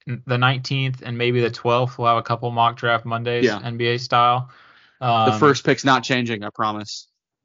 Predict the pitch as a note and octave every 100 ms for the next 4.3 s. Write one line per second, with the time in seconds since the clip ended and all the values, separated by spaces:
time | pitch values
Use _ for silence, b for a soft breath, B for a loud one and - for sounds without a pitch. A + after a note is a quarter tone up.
0 | _ _ _ - A#2+ G2 G#2+ A#2+ G#3 -
1 | B B _ D3 F3+ D#3 E3 D3+ C3+ B2+
2 | E3+ F3+ F3 D#3+ - B2+ F3+ F3+ F#3 E3+
3 | D#3 C#3 C3 A2+ C#3 C#3 - F3 D3+ D3
4 | C#3 B2 A#2